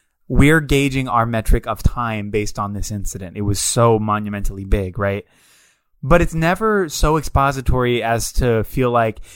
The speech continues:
here's the scene where they tell you exactly what happened in the blackout. You're getting glimpses of that moment from characters based on their experience within it.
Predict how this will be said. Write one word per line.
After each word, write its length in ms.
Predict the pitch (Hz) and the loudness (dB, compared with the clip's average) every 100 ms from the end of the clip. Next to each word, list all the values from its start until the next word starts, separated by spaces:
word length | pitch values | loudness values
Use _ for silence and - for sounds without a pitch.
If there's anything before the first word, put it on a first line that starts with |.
| - | 4
here's 280 | 170 202 170 | 6 6 4
the 80 | 180 | -2
scene 180 | 175 156 | 0 2
where 100 | 151 | 2
they 120 | 147 | 4
tell 160 | 151 | 4
you 120 | 156 151 | 4 2
exactly 360 | 139 139 147 | 2 0 2
what 140 | 143 131 | 2 2
happened 260 | 139 139 | 2 0
in 100 | 127 | -2
the 60 | 110 | -2
blackout. 480 | 104 101 104 101 131 | -2 -4 -6 -4 -2
You're 120 | 147 | 0
getting 300 | 156 147 139 | 0 -2 -4
glimpses 460 | 127 143 - 135 | -4 -4 -2 0
of 160 | 123 117 | 0 0
that 300 | 117 117 107 _ - - | -2 -4 -6 _ -20 -8
moment 400 | 123 120 117 113 | 0 2 2 -4
from 160 | - 123 | -6 -2
characters 480 | 123 120 107 110 104 | 0 0 0 -6 -4
based 280 | 117 110 123 | -2 -2 -2
on 100 | 110 | -4
their 120 | 101 | -6
experience 520 | - - 101 98 - | -6 -6 -4 -6 -2
within 280 | - 101 90 | -2 -4 -12
it. 120 | 85 | -16